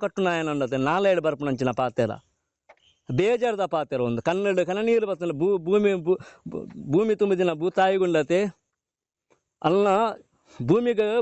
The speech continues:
ಬೂರಿನ ಕನನೀರ್ದ ಶಾಪ ಇನ್ನಿ ಅದಕ್ಕೆ ಉತ್ತರ ಉತ್ತರ ಉತ್ತರ ತಿಕ್ಕೊಂಡು ಸರ್, ಖಂಡಿತ ಬದಲ ತಿಕ್ಕೊಂಡು ಸರ್. ಐದು ಪನಿಯರ ನೀರಲ್ಲಿ ಇಷ್ಟ ಮಾಡ್ಪೆ ಸರ್. ಇರ್ನ ಬದಲಾವಣೆ ನೀರು ಎಲ್ಲ ಸಮಾಜಕ್ಕೆ ಇರುಪ ನೋಡು ಸರ್. ಇರಡೆ ಕ್ಷಮೆ ಯಾಚನೆ ಮಲ್ಪುಲೆ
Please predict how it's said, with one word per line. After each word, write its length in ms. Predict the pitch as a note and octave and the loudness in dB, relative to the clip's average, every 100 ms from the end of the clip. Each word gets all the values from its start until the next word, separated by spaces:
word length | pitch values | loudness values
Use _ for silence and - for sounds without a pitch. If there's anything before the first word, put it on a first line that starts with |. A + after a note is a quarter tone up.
| F#3 | 2
ಬೂರಿನ 260 | G#3+ G#3 | 0 0
ಕನನೀರ್ದ 500 | F#3 F3+ A3 A3 G3 F3 - | -2 0 2 2 0 -2 0
ಶಾಪ 240 | G3 G3 D#3+ E3+ F#3 _ _ _ _ _ _ _ - | 0 0 -2 -2 -8 _ _ _ _ _ _ _ -2
ಇನ್ನಿ 260 | E3+ F#3+ D#3+ E3+ G#3 - _ _ _ _ _ _ _ _ _ | 2 2 2 0 -6 -12 _ _ _ _ _ _ _ _ _
ಅದಕ್ಕೆ 220 | D#3 F3 F3 | -2 0 -4
ಉತ್ತರ 260 | - A3 G#3+ - F#3+ | -2 0 0 0 0
ಉತ್ತರ 200 | - C4 | 2 0
ಉತ್ತರ 260 | A#3 A3+ F#3+ | 2 0 0
ತಿಕ್ಕೊಂಡು 300 | F3+ - C#3+ B2+ | -2 -4 -4 -4
ಸರ್, 140 | A2 G#2 _ _ _ _ - | -8 -12 _ _ _ _ 0
ಖಂಡಿತ 280 | G#3+ A#3+ A3+ | 0 0 0
ಬದಲ 260 | G3+ F3+ | 0 0
ತಿಕ್ಕೊಂಡು 280 | D3 - B2+ | -2 -4 -4
ಸರ್. 220 | B2 G#2+ - _ _ _ _ _ _ _ _ _ _ _ - G3 | -4 -6 -10 _ _ _ _ _ _ _ _ _ _ _ -4 -2
ಐದು 160 | A#3 | -2
ಪನಿಯರ 320 | G#3+ G#3+ F#3 E3 D#3 | -2 2 2 2 0
ನೀರಲ್ಲಿ 200 | C#3+ B2+ | -2 -2
ಇಷ್ಟ 140 | - A#2+ | -4 -4
ಮಾಡ್ಪೆ 160 | A2 A2+ | -4 -6
ಸರ್. 140 | A2 G2 _ _ _ - | -8 -10 _ _ _ -4
ಇರ್ನ 220 | F3+ A3 G3 | -2 -2 -2
ಬದಲಾವಣೆ 480 | G3+ G#3+ G#3 G3 G3 | 0 2 2 0 0
ನೀರು 260 | G#3+ A#3+ C4 - _ _ D3 | -2 -2 -4 -8 _ _ -2
ಎಲ್ಲ 160 | F#3+ A3+ | -2 -2
ಸಮಾಜಕ್ಕೆ 500 | G3 A3+ B3 A3 F3+ | -2 -2 0 0 0
ಇರುಪ 200 | E3+ C#3+ B2+ | 0 0 -4
ನೋಡು 160 | A2 G#2+ | -6 -4
ಸರ್. 140 | B2 | 0
ಇರಡೆ 360 | G#3 G#3+ G#3 G3 | 0 0 -2 -2
ಕ್ಷಮೆ 200 | G3+ G#3+ A#3 | -2 0 0
ಯಾಚನೆ 300 | A3 G#3+ G3+ | 0 -2 -2
ಮಲ್ಪುಲೆ 400 | F#3+ F3 F#3+ F3+ | -2 -2 2 4